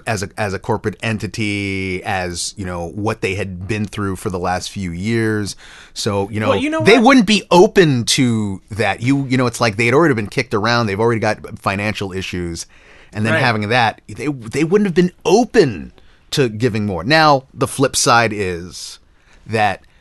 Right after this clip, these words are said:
Speaker 1: you know, the argument can be made, obviously, that, look, Feige and Marvel Studios, a subsidiary of Disney, are what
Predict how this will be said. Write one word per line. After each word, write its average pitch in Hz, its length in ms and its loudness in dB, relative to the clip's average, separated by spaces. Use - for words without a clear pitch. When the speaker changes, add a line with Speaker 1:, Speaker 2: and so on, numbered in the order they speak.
Speaker 1:
you 110 120 -4
know, 104 140 -2
the 110 160 -4
argument 110 420 -2
can 175 240 0
be 156 120 2
made, 131 240 2
obviously, 120 480 0
that, 110 200 -2
look, - 320 0
Feige 110 840 -6
and 98 600 -10
Marvel 95 560 -4
Studios, 95 600 -4
a 85 40 -10
subsidiary 95 680 -6
of 120 240 -8
Disney, 87 480 -10
are 113 420 2
what 113 340 -2